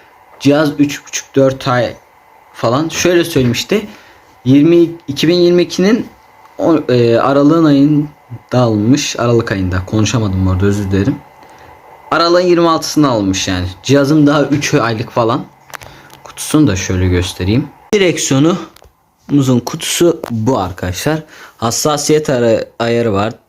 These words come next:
Burada hangilerinde Xbox'ta kullanıyor, P C'de kullanıyor. P C dörde kadar destekliyormuş. Xbox üç yüz altmışta falan.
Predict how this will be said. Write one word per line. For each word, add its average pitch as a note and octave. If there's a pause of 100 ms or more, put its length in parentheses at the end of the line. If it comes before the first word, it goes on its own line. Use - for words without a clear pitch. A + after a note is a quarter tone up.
(340)
Burada A2+
hangilerinde G2+
Xbox'ta A2+
kullanıyor, G2
P A#2
C'de A2
kullanıyor. F#2+
P B2
C G#2+
dörde G#2+
kadar B2
destekliyormuş. A2
Xbox -
üç -
yüz -
altmışta G2
falan. C#3+